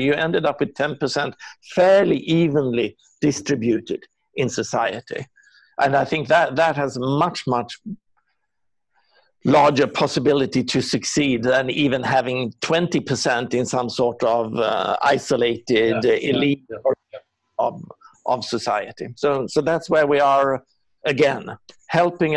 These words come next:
Speaker 1: enough many people to, uh, develop the inner capacities
Speaker 2: Yeah.
Speaker 1: to become conscious co-creators of, uh, the next level of, uh, society.
Speaker 2: And, and the point of the, the Nordic Secret was exactly the point that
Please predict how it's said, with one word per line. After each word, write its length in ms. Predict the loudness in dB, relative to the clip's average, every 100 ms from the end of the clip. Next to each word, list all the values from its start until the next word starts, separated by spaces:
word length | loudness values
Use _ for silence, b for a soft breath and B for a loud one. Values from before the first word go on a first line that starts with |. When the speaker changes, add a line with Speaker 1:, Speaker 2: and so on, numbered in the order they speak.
| 0
Speaker 1:
enough 200 | -2 -2 -2
many 140 | 0 -2 0
people 380 | -2 0 -2 -2 -4
to, 160 | 0 0 0 -2
uh, 140 | -2 -4 b b -2
develop 420 | 2 2 2 0
the 140 | 0 0 2
inner 180 | 0 0
capacities 920 | -2 -2 -2 -2 -6 -4 -6 -8 -20 _ _ -10
Speaker 2:
Yeah. 200 | -8 -2
Speaker 1:
to 60 | 0 0 _ _ -14
become 320 | -4 -2 -2 -2
conscious 340 | -2 -2 -6 -4
co-creators 880 | -2 -2 -2 -4 -4 -4 -8 -4
of, 220 | -4 -4 -4 -8
uh, 100 | -10 b b b
the 100 | -6 -4
next 380 | -6 -10 -18 -6
level 380 | -2 -2 -2 -4
of, 120 | -4 -6
uh, 360 | -8 -8 -12 -18 _ _ -8 -4
society. 500 | -2 -4 -6 -14 -16 _ _ _ _ _ _ -16
Speaker 2:
And, 100 | -12 -10
and 100 | -10
the 60 | -8 -8
point 220 | -8 -10
of 160 | -12
the, 160 | -8 -8 -8 _
the 80 | -14
Nordic 260 | -12 -12 -14
Secret 320 | -20 -18 -14
was 160 | -14 -14
exactly 460 | -10 -8 -8 -10 -16 -18
the 60 | _ -10
point 280 | -8 -10 -18 _ _ _ _ -10
that 240 | -8 -8